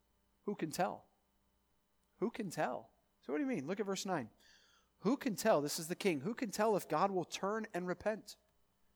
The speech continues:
and turn away from his, turn away from his fierce anger that we perish not?" Who can tell? This profound statement that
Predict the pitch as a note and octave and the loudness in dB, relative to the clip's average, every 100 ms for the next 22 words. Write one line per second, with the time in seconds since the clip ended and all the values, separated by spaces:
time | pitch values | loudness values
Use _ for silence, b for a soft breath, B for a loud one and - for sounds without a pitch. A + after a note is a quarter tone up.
0 | _ _ - D#3+ F#3+ G3+ F3+ F3 G3 G3 | _ _ -10 -4 -2 2 6 8 6 4
1 | F3 D#3 - _ _ _ _ _ _ - | 0 0 -4 _ _ _ _ _ _ -14
2 | - G3+ G#3 F#3+ G3+ F3+ - G3+ F#3 - | 0 2 6 6 6 0 0 4 4 4
3 | F#3 G#3+ E3+ D3 E3 G3+ F3 F#3+ G#3 - | 2 2 2 8 8 8 2 0 0 2
4 | F#3+ G3 F#3 D#3+ D#3+ B3 - b b b | 2 4 2 0 0 0 -4 b b b
5 | - B3 C#4+ F#3 G3 C#4+ - - _ _ | -6 -4 -2 0 0 0 -6 -18 _ _
6 | _ _ _ _ _ _ _ _ _ _ | _ _ _ _ _ _ _ _ _ _
7 | _ _ _ _ _ _ _ _ _ _ | _ _ _ _ _ _ _ _ _ _
8 | _ - G3+ - A3 F#3+ G3 G#3+ A3+ F3 | _ 2 2 6 6 8 8 6 6 4
9 | C#3+ - G#3+ C4 F3 C#3+ D#3 D3+ | 0 4 4 4 0 4 6 6